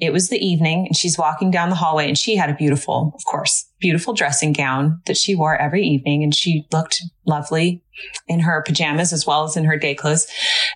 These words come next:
And, um, I'm talking to her and she's just kinda, like, looking down at my pants. I'm like, "What are you looking at?" You know?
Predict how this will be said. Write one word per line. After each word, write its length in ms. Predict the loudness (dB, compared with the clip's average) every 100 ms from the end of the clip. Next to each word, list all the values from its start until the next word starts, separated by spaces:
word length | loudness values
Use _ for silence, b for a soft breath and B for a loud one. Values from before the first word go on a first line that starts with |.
| -4
And, 360 | 0 2 2 2
um, 400 | 0 2 0 0
I'm 240 | -2 0
talking 420 | 2 0 0 0 0
to 140 | 0
her 240 | 2 2
and 180 | 2 0
she's 260 | 0 0 0
just 160 | -2
kinda, 240 | -2 0 2
like, 220 | 2 -2 -4
looking 320 | -2 -2 2 2
down 240 | 2 0
at 80 | 0
my 160 | -2
pants. 680 | 0 0 0 -2 -2 -2 -4 -12 -20 _ -20 -20 _ -2
I'm 120 | 0
like, 160 | 0
"What 100 | 0
are 40 | 0
you 100 | 0
looking 260 | 0 -2
at?" 140 | -2 -4 -10 _
You 140 | -4 0
know? 160 | 0